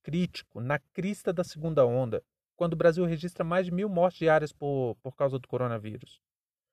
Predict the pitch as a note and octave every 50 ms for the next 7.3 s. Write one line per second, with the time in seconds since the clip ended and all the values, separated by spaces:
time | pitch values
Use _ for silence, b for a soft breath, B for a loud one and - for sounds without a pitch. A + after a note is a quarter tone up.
0 | _ _ _ _ _ _ _ _ _ _ _ _ _ _ _ - - D#3 E3 E3+
1 | E3+ G3 G3 F#3+ F#3 F3+ F3 G#3 F#3+ F3 D3+ C#3 B2+ A#2 - _ _ _ _ _
2 | _ _ _ _ _ _ _ _ _ - B2 B2 C3+ C#3 - - G#3+ G#3+ G#3+ G#3+
3 | G#3+ - A3+ G#3 G#3+ - - A3+ A3 A#3 G#3+ A3 A3+ A3 A#3+ B3 B3 - G3+ F3+
4 | F3+ F#3 F#3+ G3+ G3+ F#3+ D#3+ C3+ A2 - _ _ _ _ _ _ _ _ _ _
5 | _ _ _ _ _ _ A2+ B2 B2 G#2 - - _ _ - - B2 - - D3
6 | D3 D3 D#3 D3+ C#3+ C3 A#2 A2 D3 E3+ G3+ - - - - B2+ A#2 G#2+ - -
7 | - - _ _ _ _